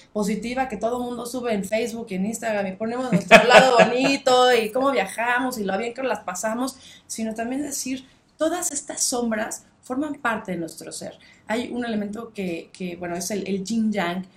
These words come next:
Speaker 1: ¿no? En donde está lo positivo y lo negativo, lo femenino, lo masculino, lo oscuro y, y, y la luz. Y entonces saber que la integridad de nuestro ser es total.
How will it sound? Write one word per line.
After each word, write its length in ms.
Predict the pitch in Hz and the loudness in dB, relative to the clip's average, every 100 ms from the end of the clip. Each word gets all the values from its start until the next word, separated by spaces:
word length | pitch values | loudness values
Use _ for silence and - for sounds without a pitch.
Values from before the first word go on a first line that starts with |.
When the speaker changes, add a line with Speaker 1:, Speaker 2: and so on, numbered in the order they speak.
| _ - | _ -6
Speaker 1:
¿no? 100 | 220 | -4
En 120 | 247 | -2
donde 220 | 196 185 | -2 -2
está 420 | 185 208 202 - | -4 -2 -2 -2
lo 160 | 190 185 | -6 -8
positivo 600 | 175 - 185 - 220 214 | -10 -14 -12 -6 -4 -2
y 40 | |
lo 100 | 196 | -2
negativo, 760 | 170 156 160 - 196 190 185 180 | -4 -6 -8 -6 -4 -2 -2 -2
lo 80 | 175 | -4
femenino, 840 | - 165 165 180 185 180 170 170 170 | -8 -10 -6 -2 -2 -2 -4 -6 -8
lo 100 | - | -10
masculino, 680 | 165 170 - 190 190 190 175 | -8 -8 -4 -2 0 0 0
lo 120 | 170 | -2
oscuro 680 | 165 - - 214 208 185 180 - - _ | -4 -8 -4 -2 0 -2 -4 -12 -20 _
y, 160 | 180 - | -12 -10
y, 280 | 180 165 170 | -8 -8 -6
y 20 | |
la 120 | 160 | -4
luz. 400 | 160 214 220 - - _ | 0 -2 -2 -8 -14 _
Y 80 | - | -6
entonces 380 | 190 240 247 269 | -6 -4 -6 -6
saber 600 | - - 220 214 294 330 - - - | -6 -8 -6 0 2 2 -2 -18 -4
que 80 | 220 | 2
la 120 | 202 | 4
integridad 600 | 202 202 208 196 208 262 | 2 0 0 0 0 0
de 60 | 330 | 0
nuestro 320 | 196 - 165 | 0 -6 -12
ser 260 | - - - | -8 -8 -6
es 140 | 254 | -6
total. 340 | 285 277 - | -6 -4 -4